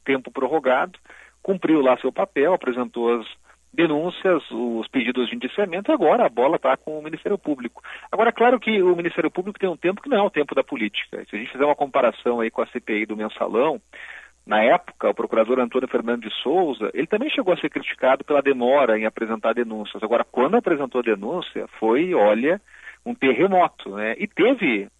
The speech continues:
efeito prático, né? Tivemos condenações importantíssimas no âmbito do Supremo Tribunal Federal e demorou muito, demorou muito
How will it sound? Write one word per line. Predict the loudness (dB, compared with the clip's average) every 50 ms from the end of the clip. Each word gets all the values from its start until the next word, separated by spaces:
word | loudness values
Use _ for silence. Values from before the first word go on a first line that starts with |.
| _ _ _ _ _ _ _ -4
efeito | 0 0 0 2 0 -2 -2 -2 -4
prático, | -4 0 0 0 0 -2 -6 -12 -14 -14
né? | -12 -8 -6
Tivemos | -6 -4 -2 0 0 0 0 -4 -6
condenações | -6 -4 -2 -2 -2 -2 -2 -4 -6 -8 -8 -8 -8
importantíssimas | -10 -8 -6 -6 -6 -6 -8 -8 -8 -6 -6 -6 -8 -8 -8 -6 -6 -6 -4
no | -2 -2
âmbito | -2 0 -2 -4 -6
do | -6
Supremo | -6 -8 -4 -2 -2 -2 -2 -4
Tribunal | -6 -8 -8 -4 -2 -2 -2 -2
Federal | -4 -6 -4 -2 -2 0 0
e | 0
demorou | 0 0 2 2 0
muito, | 0 -2 -2 -4 -4 -8 -12 -14 -14 -12 -8
demorou | -8 -6 -4 -2 -4 -2
muito | -4 -4 -8 -8 -10 -14 -18